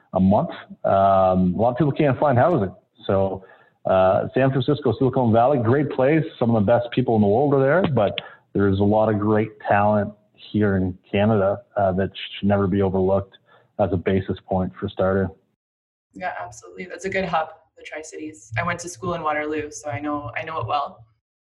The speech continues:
Speaker 2: Some of our best ideas come when we least expect them.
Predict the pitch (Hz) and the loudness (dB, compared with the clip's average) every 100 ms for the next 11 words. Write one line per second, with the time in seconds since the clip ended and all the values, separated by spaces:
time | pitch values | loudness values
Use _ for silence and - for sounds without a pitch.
0 | _ _ _ _ _ _ - 247 247 320 | _ _ _ _ _ _ -8 -4 0 2
1 | 320 170 - 226 202 170 170 165 - 170 | 2 2 -2 -4 -6 -4 -6 -8 -6 -2
2 | 170 170 151 156 156 160 - - - 135 | -2 -4 -6 -8 -8 -10 -12 -14 -8 -8
3 | - - - 254 | -8 -10 -6 -6